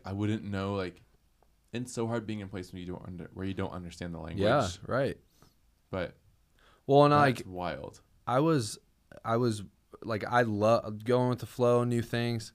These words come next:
Speaker 2: It was awesome. Like, I ended up doing this job for months on thirteen days' notice, you know? Like,
Speaker 1: So
Speaker 2: packed
Speaker 1: cool.
Speaker 2: up my whole life and moved overseas. But just to have that, ha-, like, that was probably the most stressed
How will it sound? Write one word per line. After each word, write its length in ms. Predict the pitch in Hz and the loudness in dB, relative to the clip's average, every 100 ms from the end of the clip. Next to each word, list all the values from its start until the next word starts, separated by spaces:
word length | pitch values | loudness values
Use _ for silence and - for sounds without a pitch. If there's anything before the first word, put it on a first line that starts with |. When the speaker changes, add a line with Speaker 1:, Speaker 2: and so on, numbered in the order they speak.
| - | -10
Speaker 2:
It 40 | |
was 60 | 135 | 0
awesome. 360 | 127 - 87 - - | 0 0 -6 -12 -6
Like, 240 | 110 95 - | -4 -4 -2
I 180 | 104 95 - - - | -2 -2 -6 -20 -8
ended 200 | 120 120 | -2 2
up 120 | 120 | 2
doing 240 | 107 120 120 | 2 2 2
this 140 | 110 | 0
job 440 | 98 110 117 117 95 | 2 6 8 8 4
for 360 | - 110 104 | 0 4 4
months 720 | 101 107 117 113 98 - - - _ _ _ - | 4 4 6 4 0 -8 -10 -12 _ _ _ -6
on 200 | 110 104 | -4 2
thirteen 420 | 117 107 113 107 | 2 2 0 0
days' 180 | 104 95 | 2 2
notice, 460 | 107 87 - - | -2 -4 -10 -12
you 140 | 95 107 | -4 -2
know? 260 | 95 110 - _ _ - | 0 -2 -6 _ _ -6
Like, 140 | 101 | -4
Speaker 1:
So 100 | 104 | 2
Speaker 2:
packed 220 | 117 110 | 6 6
Speaker 1:
cool. 60 | 101 | 4
Speaker 2:
up 60 | |
my 120 | 113 107 | 2 2
whole 160 | 110 104 | 4 6
life 340 | 107 110 107 | 6 6 2
and 140 | 98 | -2
moved 220 | 98 104 98 | 0 0 0
overseas. 720 | 95 90 - 98 85 - - _ _ _ _ - | -2 -4 -6 -6 -6 -12 -20 _ _ _ _ -2
But 460 | 117 143 123 113 - _ _ _ _ _ _ _ _ _ 120 | 8 10 10 6 -2 _ _ _ _ _ _ _ _ _ -2
just 320 | 120 123 - | 2 2 2
to 80 | 120 | 2
have 300 | 110 110 101 | 4 4 4
that, 200 | 107 - | 0 0
ha-, 180 | 104 - | -6 -4
like, 280 | 107 101 - | -2 -2 2
that 200 | 107 107 | 2 4
was 140 | 107 | 0
probably 280 | - 104 98 | 0 0 0
the 80 | 92 | -2
most 300 | 95 95 - | -6 -6 -8
stressed 720 | - - 95 87 - - | -8 -4 -4 -4 -6 -14